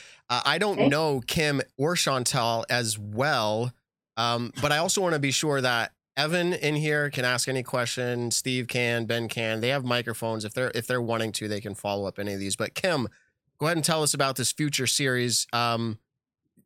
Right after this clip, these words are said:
Speaker 1: Juge made a, a, a note about growing it and then getting state reps to apply, and you're a part of growing this as well. You have a, a future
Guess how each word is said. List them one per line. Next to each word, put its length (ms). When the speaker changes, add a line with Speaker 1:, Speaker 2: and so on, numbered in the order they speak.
Speaker 1:
Juge 440
made 240
a, 280
a, 300
a 60
note 300
about 320
growing 360
it 100
and 100
then 120
getting 260
state 300
reps 320
to 500
apply, 600
and 420
you're 300
a 80
part 240
of 80
growing 300
this 140
as 120
well. 320
You 160
have 140
a, 100
a 100
future 600